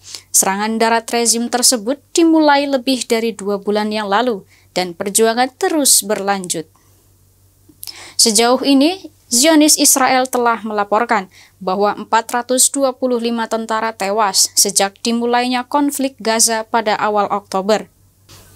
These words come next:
Selain itu, seribu lima ratus sembilan puluh tiga tentara dilaporkan terluka, termasuk lima ratus lima puluh sembilan yang terluka dalam invasi darat ke Gaza. Dalam pemantauan lebih lanjut, surat kabar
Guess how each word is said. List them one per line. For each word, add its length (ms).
Selain 400
itu, 400
seribu 480
lima 320
ratus 400
sembilan 400
puluh 240
tiga 400
tentara 560
dilaporkan 720
terluka, 640
termasuk 640
lima 320
ratus 320
lima 320
puluh 240
sembilan 560
yang 240
terluka 480
dalam 400
invasi 560
darat 400
ke 160
Gaza. 480
Dalam 320
pemantauan 560
lebih 240
lanjut, 320
surat 320
kabar 320